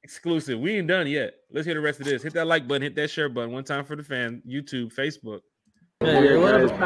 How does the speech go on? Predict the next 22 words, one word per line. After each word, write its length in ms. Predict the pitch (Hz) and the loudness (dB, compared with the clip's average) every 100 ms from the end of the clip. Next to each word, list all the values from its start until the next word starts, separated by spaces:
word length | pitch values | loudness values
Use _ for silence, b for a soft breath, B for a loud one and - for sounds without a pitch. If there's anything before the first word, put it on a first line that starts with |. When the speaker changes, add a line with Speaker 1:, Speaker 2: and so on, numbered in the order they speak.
| 165 | 2
Speaker 2:
podcast 180 | - 170 | 2 2
you 60 | 151 | 4
Speaker 3:
free 240 | 151 151 | 8 8
Speaker 2:
know 60 | 143 | 8
Speaker 3:
and 80 | 127 117 | 6 0
Speaker 2:
got 80 | - | -2
these? 160 | 139 92 - _ _ _ | -6 -8 -14 _ _ _
Speaker 1:
Say 140 | - 208 | 0 2
it 60 | |
again, 200 | 214 220 | 4 4
Bodie. 300 | 220 220 254 - _ - 175 | 6 4 2 -8 _ -8 -2
Speaker 2:
I 60 | |
would 100 | 175 | 2
say, 120 | 180 202 | 6 10
what 140 | 226 | 10
other 160 | 233 220 | 8 -2
podcast 520 | 233 196 190 202 170 | -2 -2 0 2 2
you 120 | 175 196 | 0 2
know 360 | 175 151 143 - _ - | 2 2 -2 -12 _ 2
got 180 | 180 165 | 4 4
these 180 | 170 143 | 2 0
exclusives? 1300 | 120 - - 170 202 233 - 147 - - - - | -4 -6 -4 4 6 6 2 -4 -4 -10 -20 -20